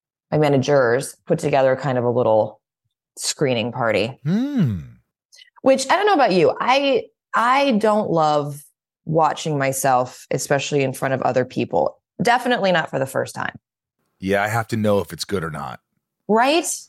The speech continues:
Speaker 2: Yeah.
Speaker 1: It's, like, cringy. I get
Speaker 2: Yeah.
Speaker 1: really uncomfortable.
Speaker 2: Oh, man. It's, it's the worst when you haven't seen something and you're watching and you're just mic judging it the entire time.
Speaker 1: Uh-huh.
Speaker 2: Yeah, that's nerve-wracking. I don't like that. I don't like people being on set.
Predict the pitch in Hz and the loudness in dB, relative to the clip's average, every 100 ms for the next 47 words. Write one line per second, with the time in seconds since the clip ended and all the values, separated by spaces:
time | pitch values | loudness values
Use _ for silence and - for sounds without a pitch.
0 | _ 101 107 104 98 90 214 226 214 - | _ -2 0 2 2 0 -2 -4 -8 -10
1 | - 240 240 185 135 113 160 180 170 175 | -2 2 2 2 0 0 0 0 0 0
2 | 208 220 196 170 165 151 156 139 117 113 | 2 2 0 -2 -4 -8 -8 -2 0 2
3 | 113 107 101 90 90 90 87 82 92 98 | 2 0 -2 -4 -6 -6 -8 -8 -6 -6
4 | - - 101 92 - 98 92 98 - 92 | -6 -8 -10 -10 -12 -10 -6 -6 -8 -10
5 | 95 92 90 - 98 90 107 98 98 92 | -8 -8 -8 -8 -8 -6 -6 -6 -8 -10
6 | 90 87 87 90 - 92 87 80 80 _ | -8 -6 -6 -6 -10 -12 -14 -16 -18 _
7 | 95 92 92 87 82 92 90 90 92 92 | -8 -6 -6 -10 -12 -12 -10 -10 -10 -10
8 | 87 82 85 82 92 90 87 85 90 90 | -12 -12 -12 -8 -6 -6 -8 -12 -12 -10
9 | 92 104 - _ _ - 151 156 143 147 | -10 -12 -14 _ _ -4 -2 0 -2 -2
10 | 147 98 92 82 82 95 - 92 87 78 | -2 -2 -2 -4 -8 -12 -12 -12 -12 -10
11 | 80 71 - 80 82 76 76 73 71 - | -10 -10 -12 -12 -10 -8 -10 -8 -8 -2
12 | 170 202 143 120 101 92 98 92 90 113 | -2 -2 -2 -4 -6 -4 -4 -4 -4 -4
13 | 131 | -4